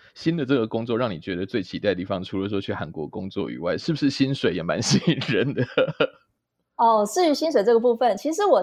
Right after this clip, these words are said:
Speaker 2: 当时，
Speaker 1: 嗯。
Speaker 2: 我觉得是因为我本身也有一些工作经验，假使我今天是一个刚出社会的人，我可能不好意思，或是不敢去提薪水的部分。那我当时在台湾的薪水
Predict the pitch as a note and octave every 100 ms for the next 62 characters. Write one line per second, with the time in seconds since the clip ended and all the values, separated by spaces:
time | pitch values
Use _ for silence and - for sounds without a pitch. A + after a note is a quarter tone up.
0 | A3+ B3 D4 - G3+ G3 G3 - _ _
1 | _ A3+ G#3+ C#4 F4+ F4 F4 A#3 G3 F3+
2 | E3+ G3+ F#3+ D#3+ F#3 F#3+ F3+ G3 F3 -
3 | E3 E3+ - - G#3 C#4 - F#3 E3 D#3+
4 | G#3 G#3 G#3 G3 G3 F3 D#3 D#3 - -
5 | G3 - G3+ G3 F#3+ D3+ D#3 - D3+ C3
6 | F#3+ F#3+ C#3+ F3 F3 D3+ - _ A3+ B3+
7 | B3+ A#3+ A#3+ C#3+ C#3+ G3+ E3 - - E3
8 | E3 - F#3+ G3 D#3+ D3 E3+ E3 - E3+
9 | - _ - - - D4 A#3 F3+ A3+ B3+
10 | A3+ F#3 G#3 G3+ F#3+ F#3 - G3 A3 E3
11 | D3+